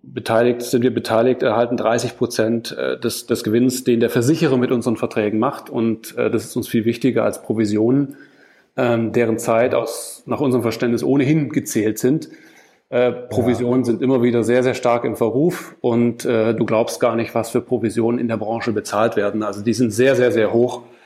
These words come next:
Speaker 1: ähm, aber
Speaker 2: Mhm.
Speaker 1: ich glaub, äh, mit einem Ablaufdatum versehen.
Speaker 2: Mhm, absolut. Ja, wenn man jetzt so bei euch auf der Seite ist, vielleicht erzählst du mal ein bisschen,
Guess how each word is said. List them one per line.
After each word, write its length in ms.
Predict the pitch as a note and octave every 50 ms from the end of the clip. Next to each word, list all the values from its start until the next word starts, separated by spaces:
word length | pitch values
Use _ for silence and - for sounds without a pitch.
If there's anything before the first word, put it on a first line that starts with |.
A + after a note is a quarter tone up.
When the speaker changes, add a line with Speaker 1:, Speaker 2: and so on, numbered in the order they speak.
| - _ _ _ _ _ _ -
Speaker 1:
ähm, 360 | A#2 A2 A2+ A2 A2+ A2 A#2 -
aber 220 | A#2+ A#2+ G#2 A#2 A2
Speaker 2:
Mhm. 40 | G2+
Speaker 1:
ich 100 | F#2+ F#2+
glaub, 380 | A#2 A2 G#2+ G#2+ - - - -
äh, 60 | A2+
mit 160 | G#2+ A2 G#2
einem 140 | A2 A2 A2+
Ablaufdatum 640 | A2 G#2 - G#2+ G2+ G#2 - F#2+ G2 - G#2 G2+ -
versehen. 440 | G#2+ F#2+ G2 G#2 G2 G2 F#2+ F#2+ - _ _ _ _ _ _ _ _ _ _ _ _ _ _ _ _ _ _ _ _ _ _ _ _ _ _ _ _ _ _ _ _ _ _ _ _ - - F4+ F4 F#4+ F#4 - - - _ _ _ _ _ _ _ _ _ _ _ -
Speaker 2:
Mhm, 380 | B2+ A#2+ A2+ A2+ A2 G#2 G#2 - _ _ _ _ -
absolut. 440 | G#2 G2+ - - A#2+ A2 G#2+ G#2+ G#2 - - - - - - - - - - - - _ _ -
Ja, 280 | A#2 A#2 B2+ C3 B2
wenn 120 | A#2 A#2 A#2+
man 140 | B2 B2+ B2+
jetzt 180 | B2 A#2+ B2
so 280 | - C3 B2+ B2+ B2 B2
bei 120 | B2 B2
euch 200 | A#2+ B2 C3 C3+
auf 80 | C3+ B2+
der 120 | - B2+ A#2
Seite 200 | B2+ C3 C#3 D#3
ist, 100 | C#3 -
vielleicht 200 | - D#3 D3 D3
erzählst 340 | C3 - - E3+ F3 E3+
du 40 | E3
mal 100 | D#3 C#3+
ein 100 | C3+ C3+
bisschen, 480 | C3+ C#3 - - C#3+ C3+ C3+ C3+ C3+